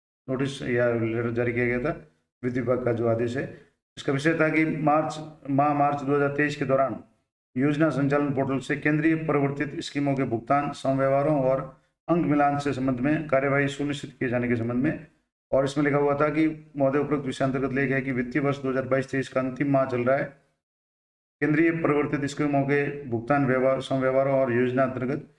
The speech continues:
रिलीज एवं व्यय से अंक मिलान हेतु निम्नांकित दिशा निर्देशों की पालना सुनिश्चित करें और इस संबंध में आवश्यक दिशा निर्देश अधीनस्थ implementing agencies, आईएएस को भी प्रदान करावें।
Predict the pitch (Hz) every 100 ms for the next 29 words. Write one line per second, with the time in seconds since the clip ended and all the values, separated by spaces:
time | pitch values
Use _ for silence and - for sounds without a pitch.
0 | _ _ _ - 120 151 165 151 143 139
1 | 143 143 143 139 156 143 127 135 135 123
2 | 151 160 - 139 151 156 156 156 135 135
3 | 127 123 127 131 117 117 113 117 127 123
4 | 123 123 123 151 165 - _ _ _ _
5 | - 135 160 - 160 156 151 139 135 156
6 | 131 139 139 131 123 139 135 135 143 147
7 | 151 - - 135 135 147 139 131 131 120
8 | 131 123 117 120 123 135 139 139 135 120
9 | 123 113 110 117 120 127